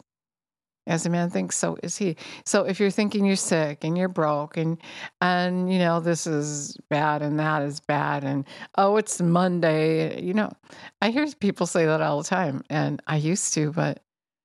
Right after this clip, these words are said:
I, I don't have one day different from another anymore. In fact, I love Mondays. I love getting back to what I was doing, doing my work for Jesus.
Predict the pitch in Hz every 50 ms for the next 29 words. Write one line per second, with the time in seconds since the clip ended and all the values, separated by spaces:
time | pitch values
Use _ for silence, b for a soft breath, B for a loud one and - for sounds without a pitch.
0 | _ _ - - - 165 185 - - - - 160 143 139 165 214 226 202 175 165
1 | 160 156 151 160 165 165 165 170 175 180 170 185 185 190 - 214 214 - 226 240
2 | 247 269 339 403 392 339 202 165 147 147 139 139 139 135 127 131 127 131 135 151
3 | _ _ _ _ _ _ _ _ _ _ _ - - 175 175 170 196 190 190 185
4 | - - - - 180 190 190 220 277 359 - 247 196 165 151 147 143 143 147 151
5 | 156 156 170 165 160 160 180 208 214 214 - 185 190 185 180 165 165 156 156 156
6 | 151 - B B B _ _ _ _ _ - - 175 156 165 156 151 147 147 156
7 | 156 151 - - 190 202 214 190 156 139 135 131 180 - _ _ _ _ _ _
8 | _ _ _ _ _ _ _ _ _ _ _ _ _ _ _ _ - - - -
9 | 185 175 175 170 165 165 160 160 156 160 170 165 - - - 170 156 - 165 175
10 | 208 - - 127 - - - - - - - -